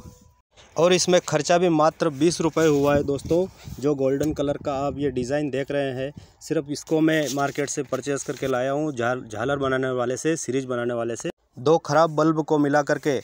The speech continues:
एक शोपीस लाइट, मैजिक लाइट बनाई है दोस्तों।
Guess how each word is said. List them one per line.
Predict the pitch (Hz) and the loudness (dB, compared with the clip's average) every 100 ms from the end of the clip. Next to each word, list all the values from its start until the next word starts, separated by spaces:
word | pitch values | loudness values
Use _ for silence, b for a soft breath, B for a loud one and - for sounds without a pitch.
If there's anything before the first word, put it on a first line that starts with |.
| B B - | B B -4
एक | 147 156 170 139 - | 0 0 -2 -4 -2
शोपीस | - 156 165 151 | 0 0 0 0
लाइट, | 143 147 131 | 2 0 0
मैजिक | 127 135 156 143 | -2 0 0 2
लाइट | 139 135 | 0 0
बनाई | 131 135 | -2 0
है | 135 | 0
दोस्तों। | 123 123 - 156 | -2 -4 -4 -6